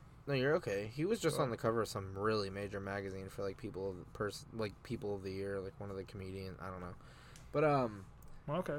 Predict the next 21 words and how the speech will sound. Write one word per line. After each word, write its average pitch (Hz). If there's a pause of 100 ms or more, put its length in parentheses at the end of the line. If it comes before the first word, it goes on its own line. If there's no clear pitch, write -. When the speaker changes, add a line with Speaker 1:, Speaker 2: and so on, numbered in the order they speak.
Speaker 2:
cool, 147
cool, 147
cool. 147 (160)
Speaker 1:
yeah, 190
yeah, 143
yeah. 101
It 135
should 175
be 147
a 131
really 117
funny 95 (180)
show. 92
It 98
should 98
be 95
really 90
good. 87 (920)
Um, 123 (1600)
anyways. 95 (960)
Yeah, 127